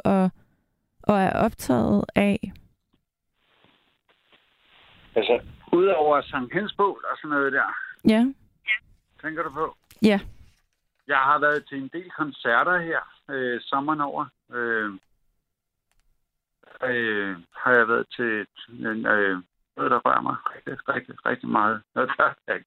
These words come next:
Speaker 2: virkelig griber mig ind i kroppen og hele ind i min sjæl og sådan. Ja.
Speaker 1: Hvad er
Speaker 2: Som jeg
Speaker 1: det
Speaker 2: har
Speaker 1: for nogle, øh, koncerter, Thomas?
Speaker 2: Det er sådan nogle... Øh,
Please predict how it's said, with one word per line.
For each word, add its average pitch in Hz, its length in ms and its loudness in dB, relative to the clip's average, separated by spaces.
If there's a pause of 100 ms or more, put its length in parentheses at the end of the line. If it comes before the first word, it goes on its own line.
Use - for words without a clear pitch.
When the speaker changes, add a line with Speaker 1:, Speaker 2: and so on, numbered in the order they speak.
(100)
Speaker 2:
virkelig 127 340 -2 (100)
griber 127 380 0 (560)
mig 131 140 2
ind 127 140 2
i 143 40 2
kroppen 120 420 0
og 110 180 0
hele 120 320 -6
ind 117 280 -4
i 123 80 -2
min 95 260 -6
sjæl - 420 -2
og 92 220 2 (260)
sådan. - 400 0 (1040)
Ja. 131 60 0 (2250)
Speaker 1:
Hvad 185 400 6
er 170 120 4
Speaker 2:
Som - 20 4
jeg - 20 4
Speaker 1:
det 214 140 4
Speaker 2:
har - 200 2
Speaker 1:
for 247 100 4
nogle, 214 440 8
øh, 196 60 2
koncerter, 202 480 4
Thomas? 196 420 4 (1000)
Speaker 2:
Det 113 160 0
er 101 180 2
sådan - 180 -8
nogle... 95 320 -4
Øh, 76 100 -6